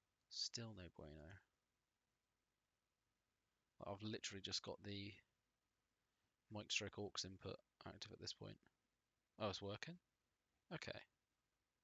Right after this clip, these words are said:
Something I've never touched was clearly causing an issue. I, I, I love slabs. Something new breaks every single fucking time.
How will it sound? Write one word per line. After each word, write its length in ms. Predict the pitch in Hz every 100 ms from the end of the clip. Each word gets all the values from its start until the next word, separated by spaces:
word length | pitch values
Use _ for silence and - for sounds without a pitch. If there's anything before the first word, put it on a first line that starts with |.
| _ _ _ _ _ _ _ _ _ _ _ _ _ _ _ _ _ _ - _ _ _ _ _ _ _ _ _ _ _ _ _ -
Something 300 | - - 101
I've 200 | 95 101
never 200 | 101 - -
touched 460 | - 98 - -
was 120 | 113 -
clearly 300 | 120 113 117
causing 280 | 127 123
an 80 | 135
issue. 300 | 165 - 92 101 -
I, 80 | 113 127 -
I, 220 | 139 -
I 40 |
love 200 | 139 143
slabs. 420 | - - 69 90 -
Something 320 | 127 120 117
new 160 | 113
breaks 420 | 107 101 87 - -
every 340 | 107 110 - 113
single 440 | - 107 101 98 98 -
fucking 320 | 104 - 101
time. 300 | - - -